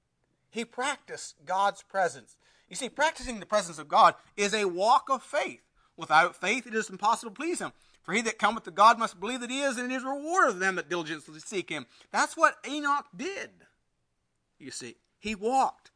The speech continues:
by faith. So we must be continually looking unto Jesus.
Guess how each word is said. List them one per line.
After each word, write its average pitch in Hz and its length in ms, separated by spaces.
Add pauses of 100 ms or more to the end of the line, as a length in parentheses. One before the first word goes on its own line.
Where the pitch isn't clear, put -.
(280)
by 165 520 (600)
faith. 131 280 (1080)
So 247 180
we 269 100
must 285 200
be 269 100
continually 262 500
looking 208 360
unto 170 160
Jesus. 156 560